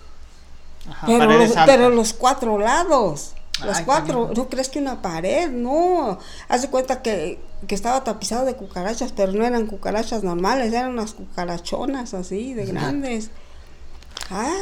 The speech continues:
Speaker 1: También dicen que
Speaker 2: canijo.
Speaker 1: cuando tú envidias y, y haces eso, se te regresa o algo así,
Speaker 2: Pues,
Speaker 1: ¿no?
Speaker 2: pues sí, pero es, es, ojalá no sé.
Speaker 1: O no pasa ese, o
Speaker 2: No,
Speaker 1: no sabes
Speaker 2: no,
Speaker 1: qué
Speaker 2: no,
Speaker 1: es,
Speaker 2: no,
Speaker 1: qué
Speaker 2: pues
Speaker 1: cosa.
Speaker 2: claro que se-, tiene que haber un karma. Tú haces daño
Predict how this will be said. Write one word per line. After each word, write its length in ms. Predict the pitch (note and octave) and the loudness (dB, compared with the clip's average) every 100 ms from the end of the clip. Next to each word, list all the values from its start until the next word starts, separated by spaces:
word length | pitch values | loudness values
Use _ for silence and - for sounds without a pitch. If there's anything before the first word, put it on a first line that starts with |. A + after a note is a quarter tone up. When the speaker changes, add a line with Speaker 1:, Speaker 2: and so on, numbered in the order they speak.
| F#4+ | -2
Speaker 1:
También 380 | G#3 F#3 D4+ C4+ | 0 2 6 6
dicen 260 | A#3 A#3 D4 | 6 4 2
que 80 | B3 | 2
Speaker 2:
canijo. 80 | F4 | 2
Speaker 1:
cuando 320 | A3 G3 E3 | 2 0 -4
tú 880 | - F3+ F#3 F#3+ F#3+ F#3+ F#3 F3+ E3+ | -4 -6 -6 -6 -4 -4 -4 -4 -2
envidias 640 | C#3+ C3+ C#3 D#3 D#3+ D#3+ C#3+ | -4 -2 -2 0 -2 -4 -8
y, 180 | C3 | -8
y 160 | B2+ C3 | -8 -4
haces 380 | C3 C3+ D#3+ D#3 | -4 -4 -6 -4
eso, 260 | D#3 D3+ D#3+ | -6 -6 -8
se 140 | D#3 | -6
te 140 | C#3+ | -4
regresa 600 | C#3 A#2 A#2+ D#3+ G3 F#3 | -4 -2 -2 -2 -2 -6
o 100 | E3+ | -2
algo 200 | F3 E3+ | -2 -2
así, 180 | - - | -6 -4
Speaker 2:
Pues, 120 | F#3+ F3+ | -2 0
Speaker 1:
¿no? 100 | G#3+ | 6
Speaker 2:
pues 200 | G3 F#3+ | 6 6
sí, 180 | A#3 - | 2 4
pero 580 | B3+ G#3+ G3+ F#3+ F#3 | 2 4 2 2 4
es, 160 | G3+ G#3+ | 4 2
es, 300 | - G#3 G#3+ | 0 0 -2
ojalá 420 | G3+ F#3 A3+ G3+ | -4 -2 0 0
no 140 | G#3 G3 | 0 -2
sé. 200 | F#3+ D#3+ | -2 -2
Speaker 1:
O 80 | D3 | -2
no 240 | D3+ D3+ | -2 4
pasa 400 | D3+ D#3 - D#3+ | 4 4 0 -8
ese, 120 | D#3 | -8
o 40 | D#3 | -4
Speaker 2:
No, 200 | F#3+ F#3 | 4 6
Speaker 1:
no 100 | E3 F3+ | 8 10
sabes 320 | F#3+ G#3 B3+ | 12 12 10
Speaker 2:
no, 100 | A#3 | 10
Speaker 1:
qué 220 | G3 F#3+ | 8 6
Speaker 2:
no, 60 | F#3 | 4
Speaker 1:
es, 60 | |
Speaker 2:
no, 100 | E3+ | 2
Speaker 1:
qué 60 | D#3 | -2
Speaker 2:
pues 140 | D3 D3+ | -2 -4
Speaker 1:
cosa. 100 | G3 | 2
Speaker 2:
claro 320 | F#3+ A3+ B3 | 4 4 2
que 100 | A3+ | -2
se-, 120 | G#3+ | -4
tiene 340 | - C4 G#3 | -4 -2 -2
que 80 | G3+ | 0
haber 180 | G3 G3+ | 0 0
un 100 | G3 | -2
karma. 440 | F#3+ F3+ C4 D4 C#4+ - - - - - - - | -2 -2 0 -2 -4 -12 -16 -16 -14 -14 -14 -10
Tú 80 | - | -6
haces 260 | A#3 C4 A3+ | -4 -4 2
daño 560 | A3 A#3+ C#4 C4+ A3 | 2 2 0 0 -2